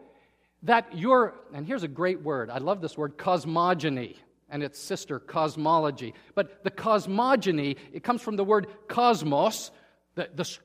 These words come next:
the universe, and gamos, which means springing forth. What is your cosmogony? What do you believe about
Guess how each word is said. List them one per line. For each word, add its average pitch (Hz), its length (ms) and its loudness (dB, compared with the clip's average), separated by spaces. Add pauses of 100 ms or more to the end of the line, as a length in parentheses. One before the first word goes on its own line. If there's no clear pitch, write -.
(100)
the 156 100 -4
universe, 165 440 -2
and 175 220 -2 (260)
gamos, 196 600 6
which 196 180 -2
means 208 200 0
springing 254 560 0
forth. 180 420 2 (400)
What 240 320 4
is 269 240 2
your 240 160 2
cosmogony? 202 880 0
What 262 340 2
do 254 60 0
you 269 160 2
believe 220 640 -2
about 196 440 0